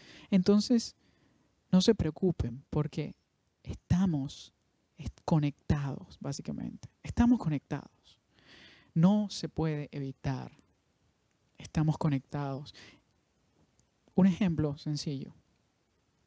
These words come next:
Cómanse un tomate. ¿Cómo es posible que ese tomate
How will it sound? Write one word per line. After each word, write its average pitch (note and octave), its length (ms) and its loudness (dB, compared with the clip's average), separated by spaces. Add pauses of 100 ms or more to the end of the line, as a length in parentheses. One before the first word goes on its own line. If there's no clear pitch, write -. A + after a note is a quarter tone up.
(720)
Cómanse E3 640 2
un D3 260 -4
tomate. C#3 480 -4 (2500)
¿Cómo G3 200 6
es - 80 0
posible F3 640 -2
que C3 280 -4
ese C#3+ 220 -6
tomate C3 580 -6